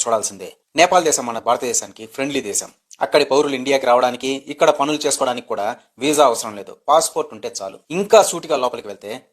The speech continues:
నేపాల్ మొన్నటి వరకు పక్కా హిందూ దేశం. మిగతా వాళ్ళు కొద్ది మంది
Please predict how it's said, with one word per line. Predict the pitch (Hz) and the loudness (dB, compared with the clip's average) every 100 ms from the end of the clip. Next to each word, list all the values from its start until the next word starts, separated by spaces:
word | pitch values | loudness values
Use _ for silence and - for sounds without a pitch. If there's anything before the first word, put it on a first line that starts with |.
| - | -2
నేపాల్ | 147 175 156 104 | 2 6 4 2
మొన్నటి | 117 127 123 | -6 -4 -4
వరకు | 117 104 120 _ - | -4 -8 -12 _ 0
పక్కా | 147 - 156 127 - - | 0 2 2 2 -2 -16
హిందూ | 147 160 147 | -12 -8 -6
దేశం. | 104 98 - _ _ _ 139 | -4 -4 -6 _ _ _ -6
మిగతా | 160 190 185 | 2 4 6
వాళ్ళు | 160 143 139 - | 4 2 -2 -8
కొద్ది | 127 123 | -10 -8
మంది | 123 143 | -8 -8